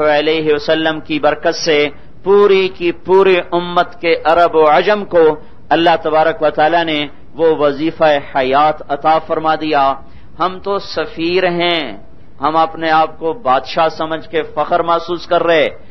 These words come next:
صدر وزیر بن کے فخر سمجھا، ڈاکٹر، انجینئر، وکیل بن کے فخر سمجھا۔ میرے بھائیو، یہ تو راستے کی گری پڑی چیزیں ہیں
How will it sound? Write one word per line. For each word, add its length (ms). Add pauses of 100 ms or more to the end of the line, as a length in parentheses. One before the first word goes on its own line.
(220)
صدر 480
وزیر 540
بن 260
کے 160
فخر 380
سمجھا، 480 (440)
ڈاکٹر، 460
انجینئر، 640
وکیل 500
بن 240
کے 160
فخر 420
سمجھا۔ 540 (400)
میرے 220
بھائیو، 540 (420)
یہ 360
تو 220
راستے 460
کی 220 (120)
گری 220
پڑی 340
چیزیں 520
ہیں 280